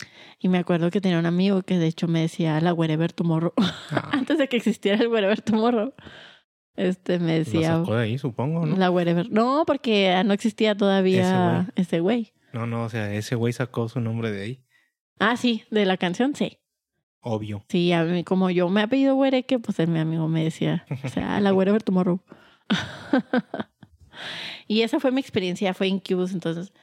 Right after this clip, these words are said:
Speaker 1: me puse a escuchar ahí un poco de su, su discografía. Descubrí que el álbum antes de Drive, que ¿cuál fue el Morning View sería?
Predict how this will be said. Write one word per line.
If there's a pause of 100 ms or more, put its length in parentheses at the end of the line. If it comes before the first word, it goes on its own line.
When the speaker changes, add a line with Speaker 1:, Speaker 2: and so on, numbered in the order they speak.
(180)
Speaker 1:
me
puse
a
escuchar
ahí
un
poco
de
su,
su
discografía.
Descubrí
que (540)
el
álbum (280)
antes
de
Drive, (360)
que
¿cuál
fue
el (500)
Morning
View
sería?